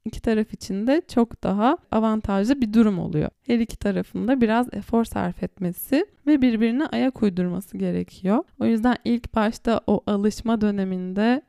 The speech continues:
zor bir dönemden geçebilirsiniz gerçekten. Çünkü bir kişiyle yaşamaya alışmak zor bir şey. <laughs> Hani evlilik aşkı öldürür derler ya. Çünkü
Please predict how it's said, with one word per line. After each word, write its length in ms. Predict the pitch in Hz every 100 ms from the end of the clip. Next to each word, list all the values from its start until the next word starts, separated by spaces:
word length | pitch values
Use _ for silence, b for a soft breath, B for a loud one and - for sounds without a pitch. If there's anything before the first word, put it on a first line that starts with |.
| -
zor 420 | 202 214 220 226
bir 100 | 208
dönemden 600 | 196 202 196 196 226 233
geçebilirsiniz 920 | 208 - 202 190 202 196 - 180 175
gerçekten. 840 | 175 170 175 - - - 214 269 320 b b b b -
Çünkü 340 | 220 220 208
bir 60 | 208
kişiyle 380 | - - 214
yaşamaya 540 | 214 202 - 208 208 220
alışmak 680 | 190 175 - 196 214 - _ _ _ _
zor 400 | 196 202 208 190
bir 60 |
şey. 400 | 190 - 175 196 302 _ _ -
<laughs> 540 | 214 190 196 254 -
Hani 200 | 233 226 -
evlilik 460 | 214 208 214 220 -
aşkı 380 | 190 185 - 208
öldürür 600 | 196 196 202 220 208 202
derler 520 | 208 196 226 269 294
ya. 280 | 202 190 - _ -
Çünkü 560 | - 269 262 254 277